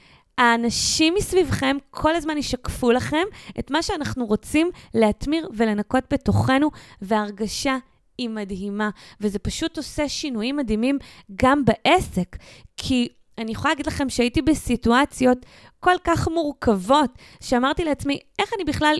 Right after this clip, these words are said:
יוצאת מהדבר הזה?" ובאמצעות ההתמרה הזאת והניקיון שהשיטה, אה, הציעה, אה, ארבעה המשפטים האלה, אני בעצם הצלחתי לפתור את הדברים בלי שבאמת התערבתי יותר מדי.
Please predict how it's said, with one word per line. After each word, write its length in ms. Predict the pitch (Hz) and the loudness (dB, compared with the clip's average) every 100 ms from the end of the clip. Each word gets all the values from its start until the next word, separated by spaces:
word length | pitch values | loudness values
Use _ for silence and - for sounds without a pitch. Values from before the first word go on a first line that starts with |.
| - | 4
יוצאת 440 | 233 - 285 294 | 2 4 0 0
מהדבר 400 | 294 226 202 220 | 0 -2 0 0
הזה?" 300 | 269 247 190 - - - - | 0 0 -4 -6 -14 -20 -10
ובאמצעות 1040 | 208 233 214 220 214 - 254 - 330 - - - | 0 2 2 0 -2 -6 -6 -2 -2 -2 -8 -2
ההתמרה 580 | 247 220 - 220 196 285 | 0 0 -4 -4 2 2
הזאת 360 | 247 196 185 202 | 4 0 0 -2
והניקיון 680 | 185 196 202 - 202 262 226 - - - | -2 -2 -2 2 4 4 4 -4 -20 -16
שהשיטה, 600 | - 226 208 - 220 285 220 _ _ _ _ _ | -2 0 0 -2 -2 0 0 _ _ _ _ _
אה, 100 | 214 208 - | -8 -6 -6
הציעה, 540 | 220 - - 202 208 - _ _ _ _ - | -8 -8 -4 0 0 0 _ _ _ _ -6
אה, 60 | 220 - | -4 -2
ארבעה 360 | 226 214 269 392 | 0 2 2 2
המשפטים 680 | 349 - 220 - 226 208 | -2 -2 -2 0 0 0
האלה, 300 | 220 208 226 381 - _ - - | 0 0 0 -2 -6 _ -20 -6
אני 160 | 226 220 | -4 0
בעצם 300 | 247 - 403 | -2 -2 -6
הצלחתי 800 | 311 - 269 294 392 - 294 311 - - | -8 -6 -2 0 -2 -2 -2 -2 -4 -10
לפתור 440 | 233 220 - 302 370 | -8 -6 -2 0 0
את 100 | 330 | -2
הדברים 480 | 214 240 285 311 233 | -2 0 0 -2 -6
בלי 340 | 202 254 302 | -2 2 2
שבאמת 1040 | - 440 233 254 226 220 240 330 330 339 - - _ | 0 -2 -4 -4 -6 -6 -2 -2 -2 -6 -10 -18 _
התערבתי 720 | 233 - 226 214 247 269 - 240 | -10 -6 -4 2 2 2 2 2
יותר 320 | 208 240 226 | 4 2 2
מדי. 360 | 202 202 190 | 0 2 2